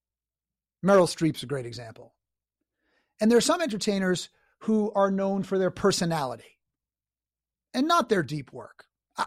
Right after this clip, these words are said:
I won't throw out any names. I'll just let, you know, the audience come up with their own 'cause I don't wanna be critical of somebody. And, and I think the same thing is true when you're developing your own personal brand as an entrepreneur or a C E O or as an intrapreneur,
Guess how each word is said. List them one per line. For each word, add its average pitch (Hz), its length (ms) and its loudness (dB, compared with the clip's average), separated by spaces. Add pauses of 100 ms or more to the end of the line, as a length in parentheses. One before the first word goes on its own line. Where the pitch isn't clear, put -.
I 220 80 6
won't 226 300 4
throw 208 260 6
out 185 180 8
any 156 180 2
names. 165 360 2
I'll 156 100 4
just 156 180 -6
let, 151 260 0 (460)
you 147 160 -6
know, 131 220 -4
the 139 160 0
audience 160 340 6
come 147 160 -4
up 143 140 -6
with 139 100 -6
their 143 180 0
own 196 200 4
'cause 143 180 -6
I 156 80 4
don't 160 100 2
wanna 160 160 -2
be 131 120 -12
critical 180 480 0
of 127 100 -10
somebody. 139 360 -8 (2000)
And, 202 380 2 (1200)
and 214 300 4
I 220 80 6
think 349 240 0
the 262 80 0
same 247 240 4
thing 233 160 2
is 175 140 0
true 175 520 2 (720)
when 175 140 4
you're 180 100 6
developing 180 420 4
your 165 160 4
own 170 120 2
personal 160 420 -2
brand 147 360 2
as 117 120 -8
an 156 60 -4
entrepreneur 190 640 -2
or 147 200 -6
a 120 60 -8
C 147 480 -6
E 165 60 -6
O 202 340 6
or 156 220 0
as 139 100 -2
an 139 180 -8
intrapreneur, 202 760 0